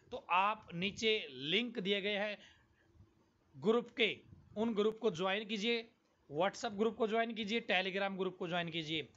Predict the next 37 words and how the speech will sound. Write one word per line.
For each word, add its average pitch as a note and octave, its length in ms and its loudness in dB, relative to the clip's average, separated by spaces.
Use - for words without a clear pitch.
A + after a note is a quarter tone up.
WhatsApp G#3 420 0
ग्रुप A3+ 180 2
ज्वाइन A#3 240 2
करते A3 240 -2
हो, A#3 60 4
आपके A3+ 360 0
लिमिटेड G#3+ 440 2
बच्चे F#3+ 260 -2
हैं। D3+ 220 -2
यदि G#3 200 2
आप A#3 80 -2
Telegram A3+ 540 2
ग्रुप A#3 160 -2
को A#3+ 100 2
ज्वाइन A3 240 2
करोगे, A3 320 0
अनलिमिटेड C4 440 2
बच्चे G#3+ 280 -2
इसमें F#3+ 380 -6
एक F3+ 220 0
ग्रुप F3+ 180 -4
में F#3+ 60 -4
ज्वाइन E3+ 220 0
कर D#3+ 100 -4
सकते D#3 260 -10
हैं। C#3+ 140 -6
जो B3 480 4
कैटेगरी A#3 460 4
आपकी A3 300 -2
है, G3+ 120 2
उसी A3 320 -2
कैटेगरी G3+ 380 2
के F#3 140 -2
ग्रुप E3+ 240 -2
को G#3 120 0
ज्वाइन E3+ 340 0
कीजिए, C3 360 -8